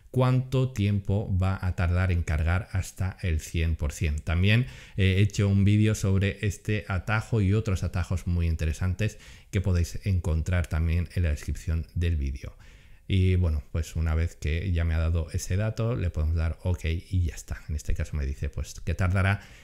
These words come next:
cincuenta y cinco minutos en llegar al cien por cien. Luego tengo Tap, eh, Wallpaper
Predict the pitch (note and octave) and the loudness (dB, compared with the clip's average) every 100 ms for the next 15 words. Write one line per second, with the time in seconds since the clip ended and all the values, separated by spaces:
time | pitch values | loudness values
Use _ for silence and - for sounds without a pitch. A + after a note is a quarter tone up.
0 | - - - F#2+ G2 F#2 F2 F#2 F2+ F#2 | -20 -4 0 2 2 0 0 0 0 0
1 | F2 F2+ F2 - - G#2 F2+ D2 D2+ - | 2 0 -2 -6 -2 0 2 2 -2 -4
2 | E2 - - - - - - - - - | -6 -6 -10 -10 -16 -16 -20 -20 -20 -12
3 | - B2 D3+ D3+ A#2 B2 B2+ - G#2+ G#2+ | 0 2 4 4 4 4 2 0 -2 0
4 | - G2 F#2+ F#2 F2+ G2 G2 D#3+ D#3 G#3 | 0 2 2 2 2 2 4 0 0 -4